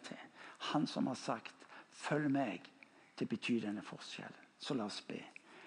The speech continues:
Herre Jesus Kristus, vi takker deg fordi du er mellom oss som den som elsker. Når det var spørsmål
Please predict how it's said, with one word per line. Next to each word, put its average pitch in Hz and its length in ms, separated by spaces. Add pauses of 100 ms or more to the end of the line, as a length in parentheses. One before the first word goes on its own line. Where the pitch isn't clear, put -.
(140)
Herre 147 160
Jesus 151 400
Kristus, - 480
vi 151 100
takker 147 320
deg 143 140
fordi 139 160
du 127 120
er 127 80
mellom 131 340
oss - 160 (420)
som 131 240
den 131 180
som 139 240
elsker. - 520 (840)
Når 156 80
det 151 80
var 165 140
spørsmål 180 580